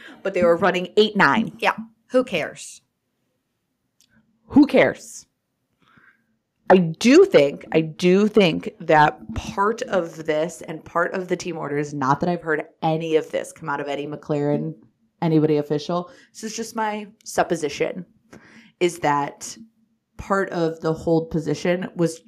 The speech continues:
Speaker 1: truthfully just as a confidence boost for Lan-, for Daniel Ricciardo. I think getting, I mean,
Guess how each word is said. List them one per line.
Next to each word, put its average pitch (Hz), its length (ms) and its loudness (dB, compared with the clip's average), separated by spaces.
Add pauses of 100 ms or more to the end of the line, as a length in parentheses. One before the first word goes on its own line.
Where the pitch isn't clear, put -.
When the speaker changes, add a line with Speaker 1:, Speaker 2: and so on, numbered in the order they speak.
Speaker 1:
truthfully 156 460 2
just 151 220 -2
as 143 100 -4
a 143 60 -4
confidence - 500 -2
boost - 280 -6
for - 240 -2
Lan-, - 180 -8 (280)
for 139 340 6 (180)
Daniel 131 300 4
Ricciardo. - 540 0 (880)
I 170 180 6
think 170 340 2
getting, 151 340 4 (320)
I 170 60 6
mean, 160 200 -2